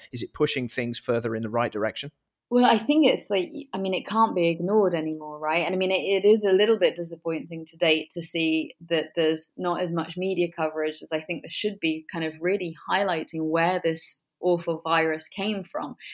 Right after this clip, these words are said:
Speaker 2: but also how we should have known it was coming. You know, it, it's, it, we've, we've been in a very similar position, like, what, less than twenty years ago. And so it's, it's not really surprising that, you know, it, when you go to these markets,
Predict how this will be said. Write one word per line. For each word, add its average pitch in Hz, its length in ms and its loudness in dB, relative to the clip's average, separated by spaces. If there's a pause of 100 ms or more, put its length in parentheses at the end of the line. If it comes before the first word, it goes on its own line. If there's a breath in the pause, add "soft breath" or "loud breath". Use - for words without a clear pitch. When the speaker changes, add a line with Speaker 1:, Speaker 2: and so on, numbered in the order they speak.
(180 loud breath)
Speaker 2:
but 175 140 2
also 240 320 2
how 165 240 -2
we 165 80 -2
should 175 140 -6
have 175 100 -2
known 185 320 0
it 151 120 -6
was 156 160 -8
coming. 151 400 -6
You 156 60 -4
know, 151 140 -2
it, 151 180 0
it's, 156 380 0
it, 160 240 -2
we've, 160 320 -4
we've 160 220 -4
been 175 260 2
in 160 280 0
a 156 60 -12
very 165 220 0
similar 170 320 -4
position, 160 640 -2
like, 151 320 0
what, 156 340 -2
less 170 220 -2
than 165 140 -8
twenty 160 240 -2
years 170 340 2
ago. - 200 -6 (520 loud breath)
And 160 160 -4
so 160 340 4
it's, - 500 0 (100)
it's - 500 -6
not 170 300 -2
really 170 220 2
surprising 165 840 2
that, 156 300 4
you 160 60 -6
know, 151 140 -2
it, 147 180 -2 (440)
when 180 140 -2
you 180 100 -2
go 190 200 6
to 214 120 -4
these 165 220 -2
markets, - 640 -4